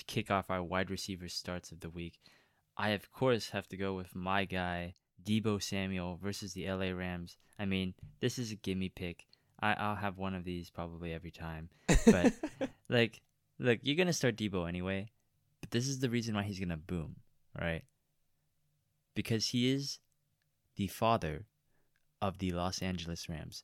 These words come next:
Speaker 1: Much like Dylan is the father of Nando,
Speaker 2: <laughs>
Speaker 1: the Niners love to beat the Rams in the regular season, unfortunately.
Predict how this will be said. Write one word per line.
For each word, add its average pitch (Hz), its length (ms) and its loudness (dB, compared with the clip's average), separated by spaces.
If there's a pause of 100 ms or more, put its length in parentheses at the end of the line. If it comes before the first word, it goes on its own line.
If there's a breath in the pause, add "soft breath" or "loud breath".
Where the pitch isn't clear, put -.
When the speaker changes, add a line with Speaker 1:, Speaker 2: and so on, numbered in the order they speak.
(140)
Speaker 1:
Much - 240 2
like 156 280 8 (260)
Dylan 139 360 8
is 107 160 2
the 107 120 2
father 110 360 4
of 90 180 -4
Nando, 92 600 0 (520 loud breath)
Speaker 2:
<laughs> 131 600 12
Speaker 1:
the 117 340 6
Niners 139 720 8 (120)
love 123 540 6
to - 140 -4
beat 113 260 0
the 104 120 2
Rams 98 320 0
in 95 140 -4
the 90 140 0
regular 90 400 -2
season, - 460 -8 (500)
unfortunately. - 720 -8